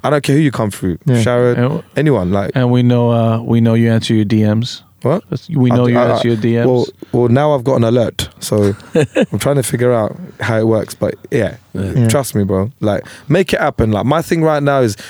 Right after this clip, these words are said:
Speaker 1: if you wanna be a piece, we're not doing it to block anyone.
Speaker 2: Yeah.
Speaker 1: You know, you want another version and you wanna do another collaboration, bro. Let's make it happen, man.
Speaker 3: New
Speaker 4: I
Speaker 3: York City. Oh,
Speaker 4: Yeah,
Speaker 3: go ahead.
Speaker 4: I was gonna say, like, it, fr-, from, from our perspective on this side of the pond, like,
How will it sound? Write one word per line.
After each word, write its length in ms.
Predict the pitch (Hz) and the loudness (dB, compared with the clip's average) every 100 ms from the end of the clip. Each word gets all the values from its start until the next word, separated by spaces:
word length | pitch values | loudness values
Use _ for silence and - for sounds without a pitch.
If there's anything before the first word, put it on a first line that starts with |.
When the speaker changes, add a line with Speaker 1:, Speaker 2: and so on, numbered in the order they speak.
| - | -10
Speaker 1:
if 120 | - 120 | -4 0
you 80 | |
wanna 200 | 151 160 | 2 2
be 140 | 127 139 | 2 0
a 60 | |
piece, 320 | 120 147 135 - | 2 0 0 0
we're 120 | 127 | 0
not 180 | - 120 | 0 0
doing 240 | 139 139 | 2 2
it 160 | 117 127 - - - | 2 -2 -8 -20 -6
to 100 | - | -6
block 320 | 95 127 117 - | 0 -2 -2 -2
anyone. 360 | 107 98 90 - _ | 0 0 0 -6 _
Speaker 2:
Yeah. 240 | 151 117 104 - | 0 2 0 -4
Speaker 1:
You 60 | - | -2
know, 160 | 110 127 - _ - | 0 0 -4 _ -2
you 160 | 135 | 0
want 120 | 151 | 2
another 280 | 151 160 135 | 2 2 0
version 520 | 117 135 147 139 160 - | 2 2 2 2 0 -4
and 140 | - 110 | -2 0
you 100 | 123 | 2
wanna 180 | 123 113 | 2 2
do 180 | 127 123 | 2 2
another 240 | 123 120 | 2 -2
collaboration, 600 | - 123 110 117 117 104 | 0 0 2 0 0 -2
bro. 260 | 95 92 98 165 | -2 -2 -4 -6
Let's 180 | 117 - | -8 -4
make 180 | 120 - | -6 -4
it 40 | |
happen, 280 | 120 113 104 | -6 -6 -6
man. 400 | 95 101 254 247 - _ _ _ _ - - | -6 -6 -10 -18 -20 _ _ _ _ -10 0
Speaker 3:
New 80 | |
Speaker 4:
I 80 | 120 | 2
Speaker 3:
York 240 | 127 123 - | 2 0 0
City. 360 | 143 127 117 - | 0 0 -2 -2
Oh, 80 | 120 | -2
Speaker 4:
Yeah, 80 | 107 | 0
Speaker 3:
go 40 | |
ahead. 140 | 120 104 | 0 0
Speaker 4:
I 80 | |
was 100 | 127 | 0
gonna 140 | 127 104 | 0 0
say, 220 | - 113 | 0 0
like, 260 | 98 92 90 | 0 -2 -2
it, 220 | 107 - | -4 -4
fr-, 180 | - - 107 | -10 -10 -4
from, 280 | 120 107 | -2 0
from 200 | 87 113 | 0 0
our 140 | 113 123 | 0 0
perspective 520 | - - 101 92 92 | -2 -2 -4 -2 -2
on 120 | 87 | 0
this 120 | 95 - | -2 0
side 160 | 90 | 0
of 60 | 87 | 0
the 80 | 82 | -2
pond, 340 | 95 90 87 | -2 0 0
like, 260 | 85 80 | -2 -4